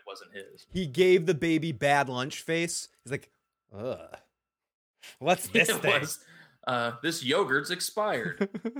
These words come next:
Speaker 2: <laughs> "Did I just eat this yogurt? Gross." <laughs> Ugh.
Speaker 1: Sorry, <laughs> I don't know why.
Speaker 2: Oh my
Speaker 1: "Did I
Speaker 2: goodness.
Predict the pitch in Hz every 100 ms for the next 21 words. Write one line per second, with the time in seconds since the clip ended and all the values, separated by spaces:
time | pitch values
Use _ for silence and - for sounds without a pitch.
0 | 269 302 311 _ _ - 233 294 180 196
1 | 220 196 196 - 151 - 190 - 120 151
2 | 208 247 214 151 196 233 180 135 - -
3 | _ _ _ _ - 214 226 185 262 -
4 | 170 214 - - 480 - - - 269 285
5 | 262 208 160 135 147 139 135 135 156 190
6 | 156 151 135 135 135 131 _ _ - 214
7 | 233 - 220 196 147 135 139 156